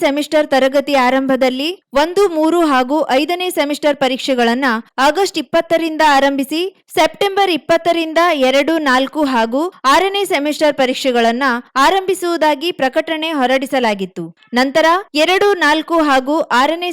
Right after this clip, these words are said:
ಸೆಮಿಸ್ಟರ್ ಪರೀಕ್ಷೆಗಳನ್ನ ಬಹು ಆಯ್ಕೆಯ ಮೂಲಕ ಒಂದೂವರೆ ಗಂಟೆ ಅವಧಿಯಲ್ಲಿ ಪರೀಕ್ಷೆ ನಡೆಸುವುದಾಗಿ ತಿಳಿಸಿತ್ತು. ಈ ನಡುವೆ ಜುಲೈ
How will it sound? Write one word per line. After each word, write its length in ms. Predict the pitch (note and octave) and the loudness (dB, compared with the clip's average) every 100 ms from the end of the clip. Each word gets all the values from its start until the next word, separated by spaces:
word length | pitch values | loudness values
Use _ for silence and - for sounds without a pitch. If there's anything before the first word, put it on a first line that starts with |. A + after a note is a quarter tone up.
| E4 | -4
ಸೆಮಿಸ್ಟರ್ 420 | C#4+ C#4 D4 C#4 | -4 -2 -2 0
ಪರೀಕ್ಷೆಗಳನ್ನ 680 | B3+ B3+ - B3 A#3 A#3+ B3+ G#3+ - - A#3 | -2 -2 -2 0 0 0 -4 -6 -10 -4 0
ಬಹು 180 | D#4+ G4+ F#4+ D#4+ | 2 4 4 2
ಆಯ್ಕೆಯ 340 | E4+ E4+ E4 D#4+ D4+ | 0 0 0 0 0
ಮೂಲಕ 300 | D4 D4 D#4 D#4+ B3+ | -2 0 0 0 2
ಒಂದೂವರೆ 400 | B3+ C#4+ E4 D#4+ D#4 | -2 0 0 0 0
ಗಂಟೆ 260 | C4+ C4+ C#4 B3+ | -2 0 2 2
ಅವಧಿಯಲ್ಲಿ 500 | B3+ B3 B3 A#3+ D4+ F#4 - | 2 0 -2 -2 -6 -8 -2
ಪರೀಕ್ಷೆ 360 | D#4+ G4 - G4+ E4 | 2 2 0 -2 -2
ನಡೆಸುವುದಾಗಿ 640 | C#4 D4 D4 A#3+ A3+ C4 E4+ | -2 -2 -2 0 -2 -4 -6
ತಿಳಿಸಿತ್ತು. 480 | D#4 C#4+ A#3 - F3 E3 - | -4 -4 -6 -8 -10 -10 -6
ಈ 40 | D4+ D#4 | -2 0
ನಡುವೆ 300 | D#4 E4 F#4+ A#4 F4 A3+ | 0 2 0 -2 -6 -2
ಜುಲೈ 260 | D#4+ F4 | 2 2